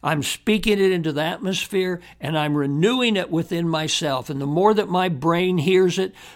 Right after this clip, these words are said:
the more that my heart will gobble it up, and the stronger I become spiritually and walking in faith and authority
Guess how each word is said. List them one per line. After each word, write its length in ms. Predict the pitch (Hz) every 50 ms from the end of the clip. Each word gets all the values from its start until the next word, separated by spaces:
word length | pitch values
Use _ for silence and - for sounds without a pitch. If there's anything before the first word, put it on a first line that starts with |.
| -
the 120 | - 139 156
more 320 | 165 170 170 190 202 208
that 180 | 180 175 170 -
my 200 | 147 147 151 135
heart 480 | 120 - - 208 185 185 190 185 -
will 160 | 156 151 143 135
gobble 540 | 127 127 175 175 180 180 170 180 165 165 165
it 100 | 156 156
up, 320 | 175 180 185 190 180 - - - - - - -
and 140 | 147 151 160
the 80 | 147
stronger 640 | 120 - - - - 165 165 180 185 196 180 165 160
I 100 | 151 156
become 480 | 156 - 156 147 143 - 170 160 147 143
spiritually 1000 | - - - - _ - 240 226 208 180 151 135 - - - 160 147 143 143 147
and 100 | 143 139
walking 400 | 147 170 175 170 170 - 147 139
in 140 | 139 131 120
faith 360 | - - 165 170 170 165 170
and 120 | 160 139
authority 840 | 139 131 123 117 - - 196 196 196 196 190 175 - 190 180 175 175